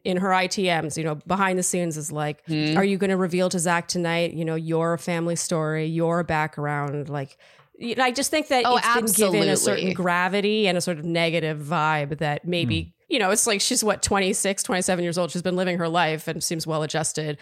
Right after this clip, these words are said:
Speaker 1: I think that emphasis is put on how different she is here.
Speaker 2: And I
Speaker 1: Anyway.
Speaker 2: think that the show does that a lot, which is why I kind of, like, clocked it.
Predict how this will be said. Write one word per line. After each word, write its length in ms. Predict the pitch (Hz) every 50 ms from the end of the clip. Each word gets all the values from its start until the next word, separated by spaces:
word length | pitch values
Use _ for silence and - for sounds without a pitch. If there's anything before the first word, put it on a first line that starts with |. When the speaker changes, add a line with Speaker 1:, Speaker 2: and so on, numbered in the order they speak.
| - - - -
Speaker 1:
I 120 | - 202
think 260 | 190 - 196 175 151
that 260 | - 170 160 156 - _ _ -
emphasis 500 | - 196 180 - 185 170 - 165 160 -
is 80 | 160
put 200 | - - 175 165
on 160 | 156 151 151 156
how 320 | - - 190 160 165 165 156 147 143 -
different 480 | 185 185 170 - - 165 151 135 139
she 240 | - - - 107 117
is 280 | 131 120 113 113 - -
here. 320 | - - - - - - -
Speaker 2:
And 140 | - 254 269
I 40 | 269
Speaker 1:
Anyway. 100 | 277 -
Speaker 2:
think 140 | 285 294 -
that 140 | 302 285 285
the 100 | 247 233
show 440 | - - - - 214 202 208 226 226
does 300 | 202 190 180 190 208 185
that 160 | - 165 160
a 80 | 139 127
lot, 400 | 127 139 151 143 127 98 85 -
which 200 | 160 175 165 -
is 140 | 185 165 156
why 320 | 160 156 143 147 151 151
I 140 | 143 131 143
kind 280 | - - 165 151 143 135
of, 160 | 135 135 -
like, 180 | 147 120 - _
clocked 460 | - - - - 117 95 - - -
it. 280 | - - 50 50 50